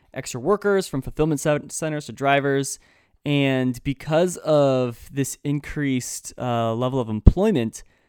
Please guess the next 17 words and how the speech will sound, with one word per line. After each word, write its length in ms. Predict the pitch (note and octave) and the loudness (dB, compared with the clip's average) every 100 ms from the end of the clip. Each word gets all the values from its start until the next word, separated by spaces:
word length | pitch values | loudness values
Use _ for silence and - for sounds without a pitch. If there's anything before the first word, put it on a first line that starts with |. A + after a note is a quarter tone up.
| - | -8
there 100 | C#3+ | -4
are 20 | |
now 160 | D3 D#3 | -2 -2
as 180 | C#3+ C3+ | -4 -6
many 460 | C3+ D3 D#3+ F#3 | -6 -4 -2 -4
Americans 640 | C#3 C#3 C#3 D3 D3 B2+ | -6 -4 -4 -4 -6 -10
working 280 | C3 C3 C3 | -10 -10 -10
at 120 | B2+ | -10
Amazon 560 | C3+ C3+ A#2 A2+ A2 A2+ _ - | -8 -8 -8 -10 -10 -12 _ -10
as 240 | A#2+ B2 | -8 -6
there 160 | C3 - | -8 -6
are 420 | A#2+ A#2 A2+ A2+ _ _ _ - | -4 -2 -4 -6 _ _ _ -12
people 260 | D3 C#3+ C#3 | -8 -2 -2
with 80 | C3 | 0
the 80 | |
name 180 | A#2+ A#2+ | -2 -4
Sarah 540 | A2+ - C3 A2+ G2 | -4 -2 0 0 -2